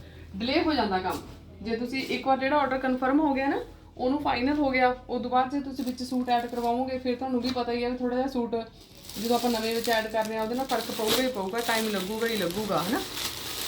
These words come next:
ਤੇ ਇਹ ਰਹਿ ਗਿਆ ਜੀ ਆਪਣਾ ਫੇਰ ਮੋਰਾਂ ਵਾਲਾ ਸੂਟ। ਇਸ ਕਲਰ ਦੇ ਵਿੱਚ ਤਾਂ ਪਤਾ ਹੀ ਨਹੀਂ ਕਿੰਨੇ ਸੂਟ ਬਣਾ ਦਿਆ।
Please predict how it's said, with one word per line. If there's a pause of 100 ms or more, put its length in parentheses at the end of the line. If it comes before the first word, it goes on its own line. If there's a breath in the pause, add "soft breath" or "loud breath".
ਤੇ
ਇਹ
ਰਹਿ
ਗਿਆ
ਜੀ
ਆਪਣਾ
ਫੇਰ
ਮੋਰਾਂ
ਵਾਲਾ
ਸੂਟ। (1000)
ਇਸ
ਕਲਰ
ਦੇ
ਵਿੱਚ
ਤਾਂ
ਪਤਾ
ਹੀ
ਨਹੀਂ
ਕਿੰਨੇ
ਸੂਟ
ਬਣਾ
ਦਿਆ।